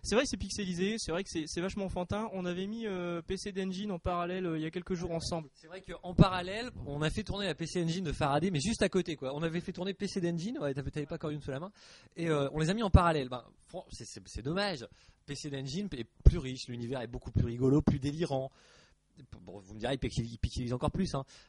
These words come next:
Speaker 2: Mais je sais pas, on, on a plus accroché sur P C d'Engine. Euh, je sais pas si c'est l'effet nostalgie, pourtant c'est un jeu qu'on connaît bien. Et, euh, finalement, désolé de le dire, euh, mais, euh, voilà, on a laissé tomber Flying Hamster pour se remettre sur P C Engine, euh, une demi-heure, une heure, hein.
Speaker 1: Et puis je pense que je jouerais plus à la P C Engine qu'à Flying Hamster.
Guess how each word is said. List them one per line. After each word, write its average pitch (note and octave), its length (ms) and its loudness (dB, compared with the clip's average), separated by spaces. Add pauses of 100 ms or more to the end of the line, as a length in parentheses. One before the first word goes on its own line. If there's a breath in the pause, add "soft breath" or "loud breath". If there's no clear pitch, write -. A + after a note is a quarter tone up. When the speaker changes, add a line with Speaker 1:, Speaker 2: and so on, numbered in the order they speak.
Speaker 2:
Mais D#3 160 0
je F#3+ 120 -2
sais - 120 -6
pas, D#3+ 160 2
on, C3 180 -6
on C#3 80 -2
a D3 80 4
plus - 240 -8
accroché E3 340 0
sur D#3 160 -4
P D3 120 -2
C - 100 -8
d'Engine. C#3 460 -4
Euh, C3+ 160 -4 (400)
je A2 60 -8
sais A#2+ 100 -10
pas B2+ 100 -6
si C3 140 -8
c'est C3 100 -4
l'effet B2 220 0
nostalgie, E3 400 -2
pourtant D3 220 -10
c'est - 120 -8
un A2 60 -2
jeu B2+ 100 0
qu'on B2 120 -4
connaît G#2+ 180 -2
bien. D3 180 -6 (420 loud breath)
Et, B2+ 140 0
euh, A#2+ 80 -2
finalement, C3+ 560 -4 (800)
désolé A2 320 -8
de C3 60 -12
le D3+ 100 -8
dire, F#3+ 220 -2
euh, C3+ 280 -2
mais, C#3 280 2
euh, C#3+ 60 -2
voilà, D#3 300 2
on D3+ 80 -2
a B2+ 60 0
laissé C3 200 -4
tomber C#3+ 200 -4
Flying A#2+ 220 -8
Hamster F#3 240 -6
pour C3+ 160 -8
se - 100 -8
remettre C3 200 -8
sur C3+ 100 -4
P C3 100 0
C A#2+ 140 -6
Engine, C3 240 -8
euh, A2+ 180 -6 (260 soft breath)
une A#2+ 100 -14
demi-heure, A#2 320 -6
une C3 100 -8
heure, C#3+ 140 -6
hein. D3+ 100 -12 (1300 soft breath)
Speaker 1:
Et E3+ 40 -16
puis C3 120 -6
je A#2+ 80 -6
pense F3 160 -4
que D#3+ 80 -2
je C#3+ 60 -2
jouerais C3 240 -4
plus F#3 240 -2
à D#3 60 -4
la C3+ 100 -6
P C#3 100 -10
C C#3 140 -10
Engine D3+ 220 -6
qu'à E3 120 -10
Flying C3 260 -8
Hamster. D#3 260 -8